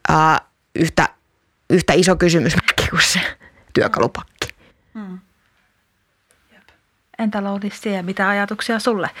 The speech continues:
Speaker 3: sulle heräsi? Tota, onko sulla jotain tota?
Speaker 2: Joo, siis musta oli ihana tää A-, Astan vastaus ja saan niinku siitä tosi hyvin kiinni. Mu-, mun oli kans, tota, mulla on niinku, enkä keksinytkään siis semmoista, niinku, joka olisi semmoisen niinku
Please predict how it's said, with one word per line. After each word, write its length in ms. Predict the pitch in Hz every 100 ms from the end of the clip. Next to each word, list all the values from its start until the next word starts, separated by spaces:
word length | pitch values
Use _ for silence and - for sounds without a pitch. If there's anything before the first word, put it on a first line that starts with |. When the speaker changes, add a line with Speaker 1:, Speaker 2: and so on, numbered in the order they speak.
| - - - - - - -
Speaker 3:
sulle 320 | - 226 202 190
heräsi? 320 | - 117 - -
Tota, 360 | - - -
onko 180 | 214 196
sulla 300 | - 220 165
jotain 400 | - - 117 113
tota? 260 | - - - - - - - - - - - -
Speaker 2:
Joo, 280 | 202 262 233
siis 160 | 233
musta 260 | 262 247 226
oli 220 | 202 190 - _ _ _ _ _ -
ihana 300 | 220 214 196
tää 340 | 160 175 165 - _
A-, 200 | - 175 -
Astan 360 | 185 180 170
vastaus 440 | 170 180 - 165 160
ja 120 | 165 -
saan 260 | - 175
niinku 220 | 165 165 170
siitä 360 | - 165 170 - _
tosi 240 | - 180
hyvin 240 | 175 180 175
kiinni. 420 | 185 180 175 180
Mu-, 300 | - 208 208 -
mun 200 | 208 208
oli 120 | 196
kans, 320 | 196 190 - _ _ _ _
tota, 480 | - 175 - 175 170 - _ _ _ _
mulla 160 | - 180
on 40 | 180
niinku, 240 | 175 170 - _ _ _ _ _ _ _ _
enkä 180 | 190 247
keksinytkään 680 | 269 262 175 160 - 165 160
siis 180 | 160
semmoista, 400 | - 170 165 -
niinku, 280 | 165 160 160
joka 220 | 165 160
olisi 140 | 165 160
semmoisen 400 | 170 160 170 165
niinku 280 | 170 165